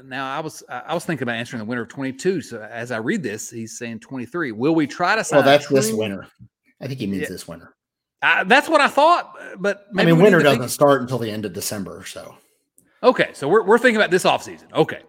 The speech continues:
Speaker 1: that's how we're gonna answer this. Will we try to sign a true quality free agent, or will we do more payroll aligning? Do you wanna start the laughter, uh,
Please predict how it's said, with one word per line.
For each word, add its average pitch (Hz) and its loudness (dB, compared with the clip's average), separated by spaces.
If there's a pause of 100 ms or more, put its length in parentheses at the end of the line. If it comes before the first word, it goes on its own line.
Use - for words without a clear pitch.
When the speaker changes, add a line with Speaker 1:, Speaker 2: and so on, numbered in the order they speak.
(300)
Speaker 1:
that's 151 -8
how 180 4
we're 160 0
gonna 143 -2
answer 107 -12
this. 98 -16 (280)
Will 208 0
we 208 -6
try 170 -4
to 160 -10
sign 143 -8
a - -14
true 160 -10
quality 139 -8
free 123 -12
agent, 117 -12 (480)
or 110 -6
will 107 -6
we 104 -10
do 139 -8
more 143 -6
payroll 135 -8
aligning? 110 -10 (540)
Do 104 -18
you 113 -6
wanna 131 -6
start 143 -8
the 123 -4
laughter, 143 -8
uh, 131 -8